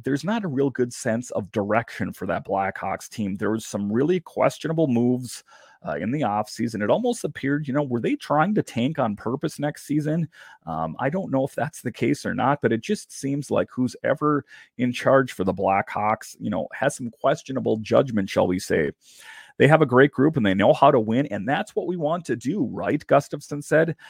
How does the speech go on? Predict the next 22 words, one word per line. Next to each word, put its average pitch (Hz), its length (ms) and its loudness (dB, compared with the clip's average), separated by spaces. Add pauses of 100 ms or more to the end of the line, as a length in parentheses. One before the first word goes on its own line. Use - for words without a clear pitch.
(140)
"They 98 120 0
like 196 260 0
the 180 100 0
defense 156 440 -4
to 110 100 -6
join 110 280 -2
the 131 80 -2
rush, 113 300 0
and 98 80 -6
that's 107 280 -2
where 117 180 -2
I 107 120 -2
can 107 160 -6
bring 110 220 -2
them 120 160 -4
to. 110 280 -4
That's 113 300 2
what 143 180 2
I 107 140 0
want 117 300 -2
to 123 100 -2
bring." 127 440 -2